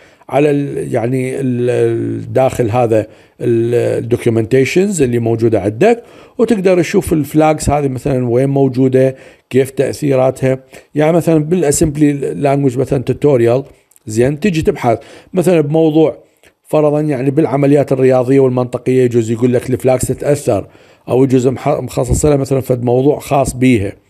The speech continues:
زين، تقدر تشيكها. مثلًا بالعمليات الحسابية لاحظ، زين، شوف رأسًا مباشرة أول ما طبيت على العمليات الحسابية رأسًا طلع لك موضوع الفلاكس.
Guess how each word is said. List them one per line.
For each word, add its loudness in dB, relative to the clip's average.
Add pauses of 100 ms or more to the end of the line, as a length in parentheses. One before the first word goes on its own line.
(260)
زين، -2 (420)
تقدر 2
تشيكها. -2
مثلًا -2
بالعمليات 0
الحسابية 2
لاحظ، 0 (540)
زين، -2 (540)
شوف 0
رأسًا 2
مباشرة 0 (460)
أول 2
ما 0
طبيت 0
على -2
العمليات 2
الحسابية 0
رأسًا 0
طلع 2
لك 0
موضوع 2
الفلاكس. -2